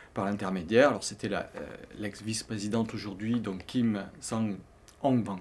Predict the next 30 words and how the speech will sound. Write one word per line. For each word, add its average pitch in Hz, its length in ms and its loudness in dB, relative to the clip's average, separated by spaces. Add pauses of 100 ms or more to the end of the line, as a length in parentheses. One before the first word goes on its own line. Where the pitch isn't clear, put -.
Kung, 208 280 2 (120)
et 165 320 6
la 101 140 -4
directrice 110 540 -6
des 113 180 0 (460)
relations 131 280 6
internationales, 98 680 -4
Irina 95 320 -4
Simeon, 113 320 -4
que 160 160 -10
je 95 100 -12
tiens - 320 -10
à - 80 -4
remercier. 92 520 -4 (420)
Je - 120 -2
citerai 156 340 2
également 135 360 8
Anna-Karine 120 540 4
Boberg 113 440 4
et 101 220 -4
Catherine 110 400 0
Jiménez, 104 280 2
qui 120 140 -4
ont 104 60 -2
fait 131 120 0
un, 117 100 2 (280)
un 113 80 0
très 139 160 4
bon 147 140 10
travail. 143 560 8